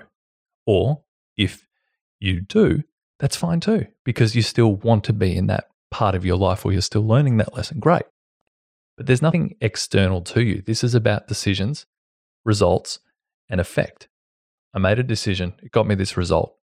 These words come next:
Do I keep doing the same thing or do I change it? I mean, to me, that's, I mean, that's, I think it's become my philosophy of life. I'm too simple now, which is we try something, it worked or it didn't, and we either adjust it or we didn't.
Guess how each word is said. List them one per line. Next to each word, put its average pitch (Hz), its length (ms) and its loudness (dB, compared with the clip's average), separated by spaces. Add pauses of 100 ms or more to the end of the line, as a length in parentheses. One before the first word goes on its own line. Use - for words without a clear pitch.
(460)
Do 107 100 2
I - 60 2
keep - 220 0
doing 107 160 2
the 98 60 0
same 101 220 -2
thing 139 160 -2
or 139 40 2
do - 140 0
I 123 40 0
change 170 300 -4
it? - 80 -10 (840)
I 120 60 -10
mean, 113 140 4
to - 100 0
me, 156 160 4
that's, - 440 0
I - 40 0
mean, 104 260 2 (240)
that's, - 440 -6
I 107 100 2
think 165 280 -4
it's - 100 -20
become 104 260 0
my 90 120 2
philosophy 95 520 -2
of 92 80 2
life. 101 180 2
I'm 113 120 0
too 131 180 2
simple 104 340 0
now, 104 220 0
which 98 180 -6
is 95 260 -4
we 101 80 -8
try 120 240 0
something, 101 580 -2
it 101 140 -4
worked 110 240 2
or - 80 2
it - 120 -6
didn't, 95 320 2 (640)
and 95 160 0
we 95 100 4
either 98 220 2
adjust 104 320 0
it 104 80 4
or 87 80 2
we 82 100 -2
didn't. 98 300 0